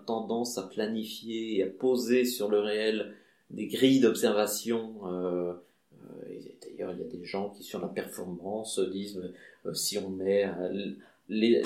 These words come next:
les choses les unes à côté des autres, les meilleurs préparateurs mentaux, les meilleurs préparateurs physiques, les meilleurs, euh, euh, spécialistes de nutrition, les meilleurs spéci-, data scientists, les, et cetera, les meilleurs spécialistes de biomécanique, de physiologie, et cetera, on va faire des ch-, des champions. Ben non, ça marche pas comme ça.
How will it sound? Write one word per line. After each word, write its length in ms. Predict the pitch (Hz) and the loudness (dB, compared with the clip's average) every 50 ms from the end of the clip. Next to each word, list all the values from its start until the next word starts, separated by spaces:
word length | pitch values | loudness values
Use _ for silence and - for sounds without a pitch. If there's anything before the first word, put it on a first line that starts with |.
| - - - | 0 -2 -2
les 240 | - 113 113 120 120 | 0 4 8 8 8
choses 360 | 120 - 131 127 123 120 113 | 8 6 4 4 4 4 4
les 180 | 113 113 110 | 2 4 4
unes 80 | 120 117 | 4 6
à 80 | 113 110 | 6 6
côté 280 | - 120 113 - 117 | 4 4 0 0 0
des 300 | 104 113 113 113 104 101 | 2 2 2 2 0 -2
autres, 440 | 104 107 113 117 117 117 - 107 107 | -2 0 2 2 2 2 0 -2 0
les 160 | 107 107 104 | 0 0 -2
meilleurs 300 | 107 107 98 104 101 - | -2 -2 0 -2 0 0
préparateurs 440 | - - - 98 98 98 - 107 101 | -2 -2 -2 -2 -2 -2 -2 -4 -2
mentaux, 320 | 101 104 101 - - 104 | 0 0 0 2 2 0
les 100 | 98 101 | 2 2
meilleurs 220 | 101 101 98 95 95 | 0 0 0 0 0
préparateurs 500 | - - - 95 95 92 - 101 98 - | 0 -2 -4 -4 -6 -6 -6 -6 -6 -6
physiques, 520 | - 110 98 92 95 92 95 95 92 - | -6 -6 -6 -6 -6 -6 -6 -4 -2 0
les 80 | 98 92 | 0 0
meilleurs, 400 | 98 98 98 98 101 98 98 95 | 2 2 2 2 2 0 0 -2
euh, 100 | 90 90 90 - - _ _ _ - | -4 -4 -6 -10 -18 _ _ _ -4
euh, 140 | - 92 90 - | -2 -2 -2 -2
spécialistes 420 | - - 92 - - 95 95 98 | -4 -6 -6 -4 -2 -4 -2 -2
de 60 | 98 | -2
nutrition, 640 | 98 95 95 - - - - - - - 104 95 98 | -2 -2 -2 -2 -2 -2 -2 -4 -4 -4 -4 -2 0
les 100 | 95 95 | 0 0
meilleurs 260 | - 95 92 90 90 - | 0 0 0 -2 -4 -6
spéci-, 440 | - - - - - - - 98 101 95 | -6 -6 -8 -6 -6 -6 -6 -6 0 2
data 240 | 98 95 - 98 | 2 2 4 2
scientists, 760 | 92 - - 92 90 95 95 95 - - 107 104 - - - - | -2 0 2 2 2 2 -2 -4 -6 -6 -6 -6 -6 -6 -4 0
les, 140 | 98 95 | 2 2
et 140 | 90 - - - - _ _ _ | 2 2 -2 -8 -16 _ _ _
cetera, 500 | - 90 90 - 92 95 95 101 95 92 | -6 -6 -6 -6 -4 0 2 2 2 2
les 60 | 95 95 | 0 0
meilleurs 240 | 95 92 95 95 | 2 2 2 0
spécialistes 380 | - - - - - 95 90 95 | 0 -4 -6 -4 -4 -2 0 0
de 40 | 92 | 0
biomécanique, 840 | 90 90 95 90 90 87 - 98 92 90 95 95 95 95 95 92 | 0 2 0 0 0 0 0 2 2 2 0 -2 -4 -4 -4 -2
de 80 | 92 90 | -4 -4
physiologie, 540 | 87 87 90 92 95 92 95 95 95 95 92 | -4 -6 -4 -2 0 2 4 4 2 2 -2
et 40 | 95 | -6
cetera, 400 | - - - 113 127 139 139 - - - - - - _ _ | -8 -6 -2 0 0 0 -2 -4 -10 -16 -20 -20 -20 _ _
on 100 | 151 143 | 8 10
va 100 | 131 131 | 10 10
faire 220 | 120 120 131 123 110 | 10 10 8 6 8
des 100 | 110 101 | 6 4
ch-, 220 | - 120 - - | 4 2 0 0
des 100 | 110 107 | 0 0
champions. 380 | - - 107 - - 104 98 98 | 0 0 -2 -4 -4 -4 -4 -4
Ben 260 | 95 95 98 101 107 | -2 0 0 0 2
non, 200 | 113 117 107 95 | 2 0 0 0
ça 160 | - - 92 | -2 -2 -2
marche 260 | 92 - - - - | -2 -4 -6 -6 -4
pas 140 | - 110 104 | -4 -2 -2
comme 160 | - - - | 0 -2 -2
ça. 240 | - - - - - | -4 -6 -10 -12 -14